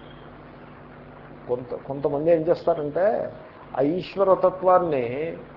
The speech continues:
డివైడ్ చేస్తారు. డివైడ్ చేసి నాలుగు రూపా-, చతుర్వ్యూహము అంటారు. ఇది,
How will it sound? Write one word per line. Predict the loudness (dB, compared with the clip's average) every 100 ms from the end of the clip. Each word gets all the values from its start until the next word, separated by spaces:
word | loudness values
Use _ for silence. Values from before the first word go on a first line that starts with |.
| -20 -12 2
డివైడ్ | 8 10 10 6
చేస్తారు. | 0 -2 -14 -18 -18 -20 -18 -18 -18 -20 -20 -20 -20 -20 -20 -20 -20 -20 -20 -20 -18 -2
డివైడ్ | 6 10 10 8 6
చేసి | 4 4 -2 -2 -4 -10 -18 -20 -20 -10 2
నాలుగు | 8 10 8 6 2
రూపా-, | 2 2 4 4 4 0 0 4
చతుర్వ్యూహము | 4 4 6 8 8 4 0
అంటారు. | -4 -6 -12 -16 -20 -20 -20 -20 -20 -20 -20 -18 -14
ఇది, | -12